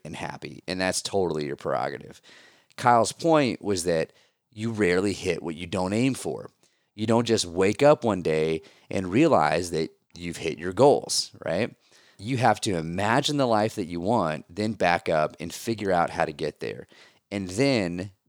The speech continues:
do the work. The image of a Major League Baseball player is something that brings me back to this idea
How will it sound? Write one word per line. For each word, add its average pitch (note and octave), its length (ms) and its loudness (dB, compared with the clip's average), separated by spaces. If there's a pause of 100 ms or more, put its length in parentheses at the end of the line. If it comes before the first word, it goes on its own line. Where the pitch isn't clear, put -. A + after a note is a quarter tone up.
(140)
do E2 340 -4
the E2+ 140 -4
work. F#2+ 520 0 (640)
The A2 220 4
image C#3 400 4
of G#2+ 160 -2
a F#2+ 80 0
Major A2+ 400 0
League F#2+ 240 -4
Baseball F2 420 0
player D2+ 380 -4
is - 160 -6
something G2 360 -4
that D#2+ 240 -8
brings F#2+ 360 -4
me A#2+ 200 -2
back F#2+ 340 0
to F#2+ 100 -6
this E2+ 180 -2
idea D#2+ 640 -2